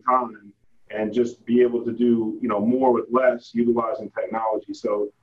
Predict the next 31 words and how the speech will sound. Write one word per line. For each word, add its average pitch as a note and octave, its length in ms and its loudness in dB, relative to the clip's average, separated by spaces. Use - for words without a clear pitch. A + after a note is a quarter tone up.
you A#2+ 80 2
know, A2 100 2
you A#2+ 160 4
ask A#2+ 220 -2
what B2 220 -2
the A2+ 80 -2
overall A#2 600 4
change A#2 360 -2
is, G2+ 100 -16
I - 80 -18
think A2 180 -6
that's A2+ 240 -4
what G#2 220 -6
it A2+ 40 0
is, A2 180 -4
that G2+ 100 -12
we A2+ 160 -2
can, G#2 240 -8
you A2+ 80 -6
know, B2 120 6
we C3+ 100 0
can C3 140 0
serve B2+ 500 0
that, A2 380 -4
you A2+ 60 -4
know, G#2+ 140 0
business B2+ 420 2
owner A#2+ 300 2
that's, - 480 -8
you B2 80 0
know, G#2 280 -4